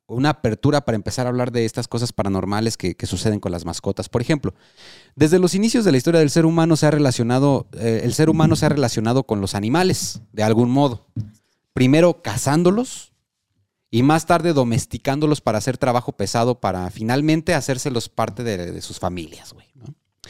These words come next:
Este, y tenerlos como mascotas. Y también desde siempre a los animales se les ha atribuido poderes sobrenaturales, formando parte importante de deidades o dioses.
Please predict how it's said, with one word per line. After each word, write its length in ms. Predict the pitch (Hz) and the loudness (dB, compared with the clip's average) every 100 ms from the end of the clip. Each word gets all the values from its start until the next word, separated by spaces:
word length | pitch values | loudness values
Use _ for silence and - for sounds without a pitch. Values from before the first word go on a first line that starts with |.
| - - - - _ _ | -20 -20 -20 -20 _ _
Este, 760 | 113 117 113 110 - - 117 120 | 2 4 4 2 0 0 2 2
y 100 | 123 | 0
tenerlos 380 | 123 131 131 | 2 2 0
como 160 | - 127 | 0 0
mascotas. 600 | 139 - 349 240 - - _ _ _ _ 185 | 0 0 0 0 -2 -10 _ _ _ _ -4
Y 100 | 214 | 0
también 320 | 240 226 220 | 0 0 0
desde 220 | 214 175 | 2 2
siempre 600 | 175 190 190 - 123 - _ _ - | 0 0 -2 0 -4 -4 _ _ -2
a 400 | 123 117 117 117 | 2 2 2 2
los 140 | 120 | 2
animales 480 | 131 139 160 156 139 | 0 2 2 2 2
se 80 | 120 | 0
les 180 | 107 - | -4 0
ha 140 | 131 | 0
atribuido 520 | 131 117 104 110 127 131 | 0 0 0 0 0 0
poderes 320 | 101 107 117 | 0 0 0
sobrenaturales, 1000 | 120 95 92 90 95 104 123 147 - - _ _ | -2 -2 -4 -4 -2 0 -2 -4 -8 -14 _ _
formando 680 | - 107 101 107 117 120 123 | -2 0 0 0 0 0 -2
parte 400 | - 101 - 131 | 0 -4 -4 -4
importante 640 | 123 101 95 - 101 104 123 | -4 -4 -6 -4 -6 -4 -4
de 140 | 107 | -4
deidades 640 | 92 87 90 95 110 101 - | -4 -4 -2 -2 -2 -4 -6
o 100 | 85 | -6
dioses. 600 | 95 147 - - - | 0 0 -2 -10 -16